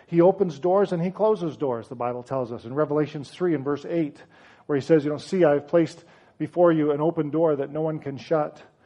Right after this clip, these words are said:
He also can lead us, as I mentioned, by the, the wise counsel of Christian friends and loved ones. Proverbs fifteen and twenty-two, "Plans fail for la-, lack of counsel,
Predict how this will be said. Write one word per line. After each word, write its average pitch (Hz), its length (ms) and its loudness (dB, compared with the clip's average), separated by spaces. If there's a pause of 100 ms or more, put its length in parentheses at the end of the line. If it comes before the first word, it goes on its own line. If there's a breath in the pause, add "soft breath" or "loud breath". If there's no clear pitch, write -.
(680 soft breath)
He 160 100 0
also 190 320 4
can 208 220 0
lead 170 180 4
us, 175 220 4
as 156 140 0
I 156 80 4
mentioned, 156 440 -2
by 151 160 4
the, 151 220 0
the 151 160 -4
wise 170 440 2
counsel 156 460 -2
of 147 100 -4
Christian 156 360 -8
friends 147 300 -6
and 143 100 -6
loved 143 240 0
ones. 120 300 -10 (640 soft breath)
Proverbs 165 300 4
fifteen 165 420 -4
and 151 100 -6
twenty-two, 156 520 -4
"Plans 156 380 -2
fail 156 320 0
for 139 140 -8
la-, 139 260 -4
lack 147 280 -2
of - 180 -14
counsel, 156 760 -6